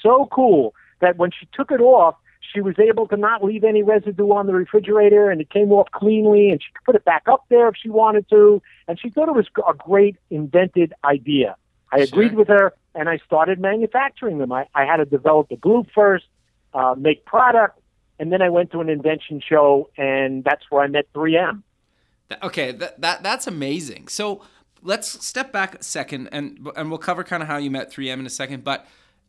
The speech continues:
Speaker 2: okay, so you, you're ma-, you started kinda manufacturing them. How did you kind of, obviously getting paper probably isn't the hardest thing in the world, but actually ma-, making and coming up with the glue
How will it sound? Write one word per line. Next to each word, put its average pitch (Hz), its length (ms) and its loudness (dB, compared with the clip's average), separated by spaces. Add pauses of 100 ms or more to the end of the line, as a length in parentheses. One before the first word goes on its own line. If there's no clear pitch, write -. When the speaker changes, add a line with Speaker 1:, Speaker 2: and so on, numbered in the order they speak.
(200)
Speaker 2:
okay, 143 180 -10
so 151 140 -10
you, 147 440 -10
you're 139 140 -12
ma-, 156 200 -14
you 147 120 -14
started 208 320 -10
kinda 175 240 -12
manufacturing 139 840 -12
them. 85 320 -20
How 165 200 -6
did 233 180 -10
you 240 120 -10
kind 196 280 -8
of, 151 220 -14 (340)
obviously 185 380 -6
getting 147 280 -6
paper 139 440 -8 (100)
probably 147 520 -6
isn't 120 280 -12
the 120 80 -12
hardest 120 460 -10
thing 120 140 -12
in 120 80 -12
the 117 80 -14
world, 113 400 -10
but 127 160 -8
actually 139 420 -10
ma-, 139 280 -10
making 143 540 -12
and 123 160 -16
coming 139 280 -12
up 135 160 -12
with 135 140 -18
the 123 60 -16
glue 127 640 -10